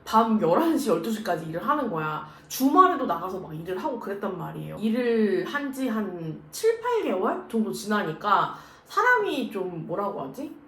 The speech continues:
제정신이 아닌 상태가 되더라고. 그 주에도 이제 월요일부터 토요일까지 이제 근무를 하고, 그리고 이제 일요일 날은 집에서 하루 쉬어야지 하고 이제 집에서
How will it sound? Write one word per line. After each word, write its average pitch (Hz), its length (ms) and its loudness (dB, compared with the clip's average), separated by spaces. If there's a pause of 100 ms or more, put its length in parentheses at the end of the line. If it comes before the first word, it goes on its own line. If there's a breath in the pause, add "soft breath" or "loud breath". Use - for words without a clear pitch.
(300)
제정신이 240 840 2
아닌 220 440 0
상태가 320 380 -2
되더라고. 165 600 -6 (240)
그 285 300 2
주에도 196 540 2
이제 156 100 0
월요일부터 220 480 0
토요일까지 262 420 0
이제 160 120 -8
근무를 170 460 -8
하고, 320 520 -2 (280 loud breath)
그리고 175 340 -4
이제 156 240 0
일요일 311 420 -2
날은 220 300 2
집에서 175 340 -8
하루 220 200 0
쉬어야지 359 520 0
하고 202 360 -2
이제 160 160 -8
집에서 175 760 -2